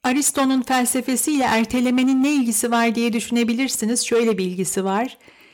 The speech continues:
Bir işi ertelediğimizde yaratmak istediğimiz,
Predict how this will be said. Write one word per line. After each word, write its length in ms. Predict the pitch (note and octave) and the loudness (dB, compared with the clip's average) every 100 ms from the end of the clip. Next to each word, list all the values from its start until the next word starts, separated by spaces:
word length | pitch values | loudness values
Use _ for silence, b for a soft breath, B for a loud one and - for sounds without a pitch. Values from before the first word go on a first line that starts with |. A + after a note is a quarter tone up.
| B B B C#4 | B B B 0
Bir 140 | D#4+ | 2
işi 200 | D#4+ A4 | 2 2
ertelediğimizde 1200 | F4 C#4+ C#4 C#4 C4 C#4 C4+ C4+ B3 - C4+ D4+ - C4 | 2 2 0 2 2 4 4 2 0 -2 -4 -4 -6 -2
yaratmak 540 | A#3 B3+ B3 D#4 E4 | 2 0 0 -2 0
istediğimiz, 840 | D4 - A#3+ G#3 A3 G#3 A3 A3 | 0 2 0 2 2 2 2 0